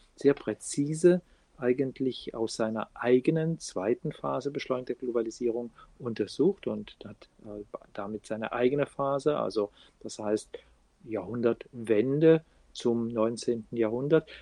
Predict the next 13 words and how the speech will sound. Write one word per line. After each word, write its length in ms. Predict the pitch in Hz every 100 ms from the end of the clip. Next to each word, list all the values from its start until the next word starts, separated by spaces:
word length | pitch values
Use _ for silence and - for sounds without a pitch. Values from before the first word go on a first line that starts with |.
| -
mit 320 | 131 135 - _ _ -
der 380 | 127 123 120 120 _ _ -
Wende 480 | 113 120 139 143 127
des 220 | 123 -
fünfzehnten 640 | - 175 - - 151 135
zum 180 | - 113
sechzehnten 640 | - 131 - - 165 -
Jahrhundert 460 | 160 143 156 151 147
in 80 | 147
Verbindung 520 | - 131 143 139 143
gesetzt 380 | 135 - 139 -
und 220 | 117 -
dabei 400 | 120 135 143